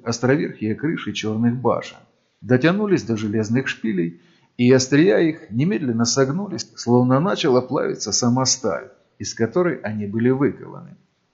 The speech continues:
Неакрис услыхала прорвавшееся сквозь вой и треск подземного пламени тысячеголосое отчаянное завывание.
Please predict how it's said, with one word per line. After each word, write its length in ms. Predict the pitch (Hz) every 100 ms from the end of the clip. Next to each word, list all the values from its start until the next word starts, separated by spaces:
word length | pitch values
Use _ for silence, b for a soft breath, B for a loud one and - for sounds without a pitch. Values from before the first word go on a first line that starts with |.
| _
Неакрис 600 | - 120 117 113 - 98 -
услыхала 640 | 117 127 139 - 101 87
прорвавшееся 840 | - 127 147 185 - - 113 110
сквозь 460 | 113 - 117 120 113
вой 220 | 113 117
и 140 | 117 127
треск 380 | 165 208 180 - b b
подземного 640 | 151 143 165 165 156 156
пламени 500 | 165 156 151 143 143
тысячеголосое 1160 | 135 117 120 117 135 131 165 - - 143 139 -
отчаянное 760 | - 110 - 120 113 113 113 113
завывание. 840 | 110 120 127 135 117 - - 90